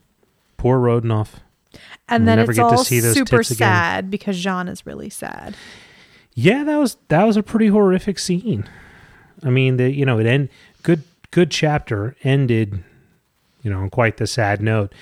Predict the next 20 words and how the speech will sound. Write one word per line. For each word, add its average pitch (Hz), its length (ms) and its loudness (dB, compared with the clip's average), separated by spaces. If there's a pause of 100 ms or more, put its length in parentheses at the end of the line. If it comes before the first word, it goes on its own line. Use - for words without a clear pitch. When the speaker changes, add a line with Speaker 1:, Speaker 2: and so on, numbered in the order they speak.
(280)
Speaker 1:
And 185 220 2
then 202 160 4
there's 190 320 2
even 170 220 2
more 160 200 2
sadness 151 460 -2
to 131 140 -2
come 151 260 0
because, 110 440 0 (580)
you 135 120 -2
know, 123 120 2
it's 127 160 0
not 202 180 2
just 151 220 -2
that 113 100 2
Ezri 107 380 2
died. 90 400 -10 (260)
It's 123 280 -4
that, 127 220 -2
like, 113 460 -2